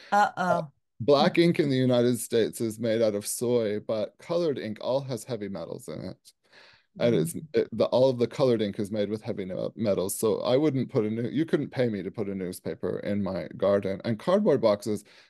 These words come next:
Speaker 2: are, uh, made with P V A glue, and P V A glue is a plastic-based glue. So I would not,
Speaker 1: My
Speaker 2: I don't
Speaker 1: God.
Speaker 2: believe, I don't believe in putting any plastic-based chemicals in my garden and any ink with heavy metal in my garden. So I,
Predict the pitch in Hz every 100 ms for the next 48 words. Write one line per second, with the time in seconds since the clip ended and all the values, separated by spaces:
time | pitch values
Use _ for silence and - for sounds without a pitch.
0 | _ - 123 110 - _ _ _ - -
1 | 113 98 92 - 123 135 147 139 110 104
2 | 110 - 143 123 120 101 98 95 104 107
3 | 92 82 - 113 113 - 165 160 113 107
4 | 110 117 101 87 107 95 - 120 110 110
5 | - 87 87 87 - - - - 95 107
6 | 95 - - - 110 53 - 113 127 127
7 | 120 120 101 92 - _ - 165 139 156
8 | 139 117 135 139 110 - - 139 147 123
9 | 135 135 123 120 - 120 117 127 127 -
10 | 123 123 - 113 107 104 107 - 104 107
11 | 104 113 107 107 101 104 98 101 95 -
12 | _ _ - 110 101 117 113 - 120 120
13 | - - - - 104 - 107 104 101 98
14 | - 107 92 90 80 - - - - 104
15 | 104 -